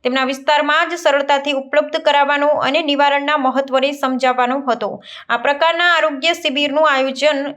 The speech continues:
એ જનપ્રતિનિધિ દ્વારા સમાજ પ્રત્યેની પ્રતિબદ્ધતા દર્શાવે છે. ધારાસભ્ય ટીલાળાએ સૌરાષ્ટ્રની જનતાને આ સેવા યજ્ઞમાં વધુમાં વધુ ભાગ લઈ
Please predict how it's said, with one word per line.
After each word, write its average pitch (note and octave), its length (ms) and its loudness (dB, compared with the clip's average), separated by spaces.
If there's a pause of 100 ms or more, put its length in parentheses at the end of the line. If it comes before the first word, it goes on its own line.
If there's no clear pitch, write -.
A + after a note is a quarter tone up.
(160)
એ D4 160 2
જનપ્રતિનિધિ D4 920 0
દ્વારા C4 340 0
સમાજ C#4+ 500 -2
પ્રત્યેની C4+ 460 -2
પ્રતિબદ્ધતા C4+ 760 0
દર્શાવે A3+ 480 -2
છે. A3 260 -4 (420)
ધારાસભ્ય E4+ 580 2
ટીલાળાએ C#4+ 520 2
સૌરાષ્ટ્રની D#4 760 0
જનતાને C4+ 600 0
આ D4+ 180 0
સેવા D4 380 0
યજ્ઞમાં C4 420 0
વધુમાં D4 440 0
વધુ C4 240 0
ભાગ A#3 300 -2
લઈ C4 220 0